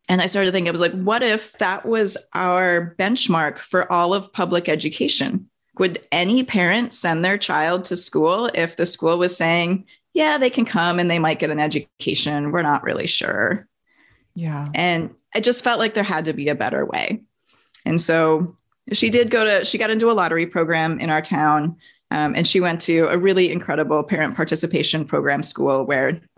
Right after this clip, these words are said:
Speaker 1: I learned a ton about project-based learning and about inclusion. Her teachers in kindergarten and first grade were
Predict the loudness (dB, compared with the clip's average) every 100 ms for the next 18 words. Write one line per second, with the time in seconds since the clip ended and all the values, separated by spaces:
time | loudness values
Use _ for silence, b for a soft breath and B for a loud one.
0 | -6 -2 0 0 0 0 -2 -2 -4 -4
1 | -2 -2 -4 -6 B B B -4 0 0
2 | 0 -2 0 0 0 0 0 0 -2 -4
3 | -6 2 2 4 2 0 -2 -4 -6 -6
4 | -4 -2 -2 0 2 2 0 -2 -4 -2
5 | -2 0 0 0 -2 -2 -2 -2 -2 -2
6 | -4 0 0 0 0 2 2 0